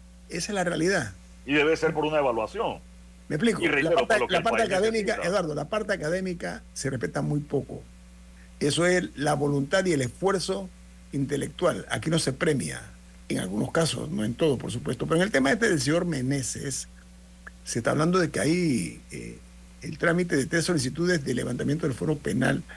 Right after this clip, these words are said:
Speaker 1: en los juzgados del Tribunal Electoral. Hasta ahora, estas cosas no han progresado por razones obvias. Eh, pero en, eh, y nada personal contra el señor Meneses.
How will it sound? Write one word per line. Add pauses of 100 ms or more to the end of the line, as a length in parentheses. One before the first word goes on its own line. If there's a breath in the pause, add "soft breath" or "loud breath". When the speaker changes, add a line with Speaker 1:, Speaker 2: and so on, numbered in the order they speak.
(440 loud breath)
Speaker 1:
en
los
juzgados
del
Tribunal
Electoral. (500)
Hasta
ahora, (640)
estas
cosas
no
han
progresado
por
razones
obvias. (1000 loud breath)
Eh,
pero (100)
en, (280)
eh,
y
nada
personal
contra
el
señor
Meneses.